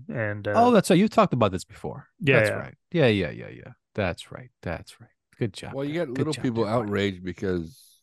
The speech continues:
Speaker 3: the Snow White thing, they, whatever. Uh, but now they're outraged because they gave what's Hugh Grant the role of a little person. He's the Oompa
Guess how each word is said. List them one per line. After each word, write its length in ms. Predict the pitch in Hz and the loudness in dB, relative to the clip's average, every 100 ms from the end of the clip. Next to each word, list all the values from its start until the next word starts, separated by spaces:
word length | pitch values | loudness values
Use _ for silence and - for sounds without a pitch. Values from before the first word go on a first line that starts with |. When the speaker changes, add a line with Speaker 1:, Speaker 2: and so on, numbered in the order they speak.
| - | -14
Speaker 3:
the 80 | 85 - _ _ _ | -14 -14 _ _ _
Snow 120 | 85 90 | -6 -4
White 260 | 85 80 - _ _ _ _ _ _ _ _ _ _ - | -4 -6 -10 _ _ _ _ _ _ _ _ _ _ -4
thing, 400 | 202 87 82 80 | -4 -4 -10 -10
they, 140 | 80 - _ _ _ _ _ _ | -12 -14 _ _ _ _ _ _
whatever. 420 | 82 85 78 67 - _ _ _ _ _ _ _ _ _ _ | -8 -6 -6 -10 -20 _ _ _ _ _ _ _ _ _ _
Uh, 200 | 95 95 | -2 0
but 140 | 92 104 | 0 2
now 140 | 123 | 2
they're 140 | 123 107 | 4 4
outraged 480 | 113 101 104 101 95 | 2 2 -2 -2 -6
because 340 | 87 98 90 | -4 -4 -2
they 100 | 92 | -2
gave 260 | 90 92 85 - _ _ _ _ _ _ _ _ _ _ _ _ - | 0 0 -2 -8 _ _ _ _ _ _ _ _ _ _ _ _ -8
what's 240 | 92 - - - - | -8 -8 -20 -20 -2
Hugh 180 | 110 | 0
Grant 380 | 95 98 107 87 _ _ _ _ | 2 2 2 -2 _ _ _ _
the 60 | 95 | -6
role 300 | 90 90 87 | -2 0 0
of 80 | 90 | -2
a 40 | |
little 220 | 117 - | -2 -2
person. 400 | 82 78 - - | -4 -8 -8 -12
He's 220 | - 90 90 | -8 -6 -6
the 100 | - | -6
Oompa 200 | 95 | -6